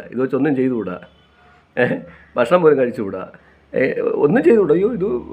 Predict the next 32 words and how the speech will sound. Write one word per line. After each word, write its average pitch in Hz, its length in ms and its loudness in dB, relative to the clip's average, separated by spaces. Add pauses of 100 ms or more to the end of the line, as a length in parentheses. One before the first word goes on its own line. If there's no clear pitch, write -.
(300)
ഒരു, 190 160 -4 (460)
അ, - 20 -4 (300)
ഒരു 175 120 -4 (500)
മാരകമായ 165 460 4 (120)
കൈയാണ് 123 380 0
ശരീരത്തിൽ, 110 380 0 (180)
നെ-, 131 80 -2 (420)
നെഗറ്റീവ് 147 440 2
തരൂ, 135 160 2 (280)
നെഗറ്റീവ് 147 440 4
എഫക്റ്റ് 123 280 -4
ഉള്ളതാണ്, 101 420 -6
ബോഡിയിൽ 170 320 2
കൂടെ 175 160 0
ഉള്ളതല്ല. 151 340 -4 (840)
ആ, - 40 0 (240)
അതുകൊണ്ട് 131 300 4
ഞാൻ 117 120 4
ലെഫ്റ്റ് 117 280 -4
വഴി 101 180 -2
ചോദിക്കും. 95 300 -4
നിങ്ങൾ 113 140 4 (100)
ഇനിയിപ്പോൾ 107 300 -4 (440)
അതിൻ്റെ 139 220 2 (100)
പേരിൽ 120 260 -2
ഇനിയിപ്പോൾ 110 280 -4 (380)
ഇതാക്കണത് 107 440 0
എൻ്റെ 104 200 -4
ഇതാ 104 320 -4
റൈറ്റ് 98 300 -10
ഹാൻഡ്. 85 180 -18 (1300)
ഈ 127 40 2